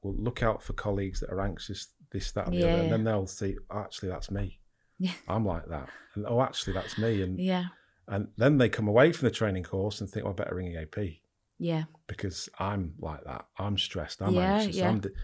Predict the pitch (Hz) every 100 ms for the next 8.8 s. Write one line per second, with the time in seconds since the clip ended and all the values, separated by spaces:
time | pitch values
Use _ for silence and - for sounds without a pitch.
0 | - - - 113 113 - - - 113 113
1 | - 107 92 107 113 107 98 - - -
2 | _ _ _ _ - _ - - 85 87
3 | 87 87 85 110 _ _ - - - 98
4 | - 98 - 95 90 98 92 - 95 -
5 | 92 - 98 101 - 78 95 - - 85
6 | 95 95 - 95 - 110 90 - 156 113
7 | 87 82 - - 208 190 - 151 135 123
8 | 151 _ - 131 - 160 147